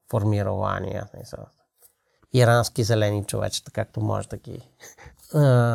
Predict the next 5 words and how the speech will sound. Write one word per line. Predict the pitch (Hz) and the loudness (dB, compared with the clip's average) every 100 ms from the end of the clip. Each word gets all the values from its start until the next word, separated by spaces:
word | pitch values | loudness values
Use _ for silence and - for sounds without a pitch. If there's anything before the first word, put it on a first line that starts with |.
| 113 110 | 0 0
наречем. | 110 107 147 147 143 _ - | 0 0 0 0 -2 _ -6
В | 147 127 127 | -2 0 2
момента | 139 151 156 147 | 2 4 2 -2
те | - | -4
де-факто | 143 143 - 139 - - 143 143 143 139 139 | -2 -2 0 -2 -4 -2 0 2 0 0 -2